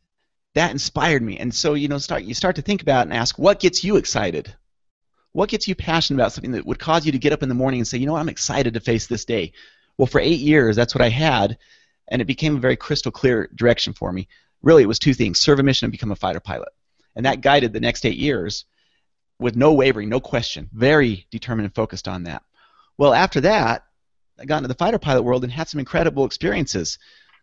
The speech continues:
But I want you to think about your life for just a second. And listeners, think about your life. Uh, see if you've gone through something like I went through. You know, after flying and achieving that dream and being in the world of the Air Force for about five to six years, it was still an incredible experience.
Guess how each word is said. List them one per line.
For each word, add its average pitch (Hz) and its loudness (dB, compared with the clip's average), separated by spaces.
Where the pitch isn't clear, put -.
But 131 0
I 143 6
want 180 4
you 180 4
to 165 -2
think 185 0
about 175 2
your 156 2
life 113 4
for 123 -2
just 113 -2
a 107 -6
second. 104 -4
And 113 -6
listeners, 160 0
think 220 -6
about 170 2
your 139 2
life. 95 -2
Uh, 117 2
see - -4
if 190 -2
you've 185 -2
gone 165 4
through 151 -2
something - -6
like 123 0
I 123 2
went 107 -2
through. 90 -8
You 131 0
know, 131 4
after 156 2
flying 151 0
and 123 -2
achieving 165 0
that 123 2
dream 131 0
and 107 -4
being 147 2
in 135 0
the 120 -2
world 127 2
of 113 -4
the 123 0
Air 175 -2
Force 120 -4
for - -8
about 104 -2
five 135 2
to 120 -6
six - -6
years, 139 -2
it 175 2
was 170 2
still 202 0
an 143 0
incredible 143 0
experience. - -2